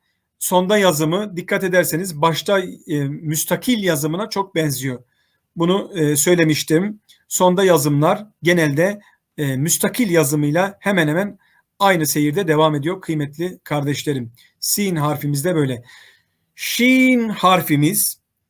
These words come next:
sin harfiyle aynı karakteri göstermekte. Bunu biz sadece üzerindeki üç noktayla, alameti farikası budur. Üç noktayla ayırt edeceğiz, fark edeceğiz. Sin harfiyle kendisinin ayrıldığı nokta budur.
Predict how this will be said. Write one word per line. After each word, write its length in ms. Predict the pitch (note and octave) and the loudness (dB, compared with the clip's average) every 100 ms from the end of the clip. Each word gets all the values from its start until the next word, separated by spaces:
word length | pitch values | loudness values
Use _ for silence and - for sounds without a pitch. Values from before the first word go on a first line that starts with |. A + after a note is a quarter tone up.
| _ _ - | _ _ -10
sin 260 | - C#4+ | -2 2
harfiyle 580 | A#3 G3+ F3+ G3+ F3+ G3+ | 4 4 2 -2 -2 -4
aynı 440 | G#3+ A3+ C4+ A3 | -2 0 0 0
karakteri 500 | - E3 D#3 - D#3 | -2 0 0 -2 -4
göstermekte. 880 | D3 D3+ D3 A3 A3+ A3+ A3+ A#3 A3+ _ _ _ _ - | 0 0 0 0 0 0 2 2 -2 _ _ _ _ -6
Bunu 200 | G#3 A3+ | -2 0
biz 340 | A3 G#3+ - - | 0 -4 -8 -8
sadece 500 | - B3+ G3 E3 G3 | 0 2 2 0 -2
üzerindeki 600 | G#3+ F3+ G3 G3 G3 A#3 | -2 0 0 0 -4 -6
üç 320 | B3 A3+ - | -4 -4 -2
noktayla, 760 | F#3 F#3 G3 G3+ D3+ A#2+ - _ _ _ _ _ _ _ - | -2 0 0 2 2 -2 -8 _ _ _ _ _ _ _ -6
alameti 500 | D#3+ F3+ F#3+ G3+ F3 | -2 0 0 -4 -2
farikası 560 | E3 D#3 C#3+ D3 F#3 | 2 2 0 -4 -4
budur. 200 | F3 F#3 A#3 - | -4 -4 -6 -6
Üç 220 | A#3+ - | -6 -4
noktayla 720 | F3 D#3+ E3+ D3 C#3+ E3+ G#3+ _ _ _ | -4 -2 -2 0 0 -2 -4 _ _ _
ayırt 300 | F3+ G3 D#3+ | 2 2 2
edeceğiz, 640 | D3+ C3+ C3 C3 B2 - - _ | 2 0 -2 -4 -6 -8 -10 _
fark 340 | - F3+ E3 | 2 2 4
edeceğiz. 600 | D3+ C3+ A#2+ C3 B2 - _ _ | 0 0 -2 -4 -4 -8 _ _
Sin 260 | - A3 G3 | -4 -2 0
harfiyle 760 | D3+ D3+ D3 D#3 D#3 G3 G#3+ _ _ _ | 2 0 0 0 2 0 -2 _ _ _
kendisinin 580 | F#3 F3+ D3+ E3 F#3 G3 | 0 0 0 -2 -4 -4
ayrıldığı 420 | F3 D#3+ D#3+ E3+ D#3+ | 0 0 0 0 -2
nokta 300 | D3 G3 E3+ | -2 -4 -4
budur. 300 | C#3 - | -6 -10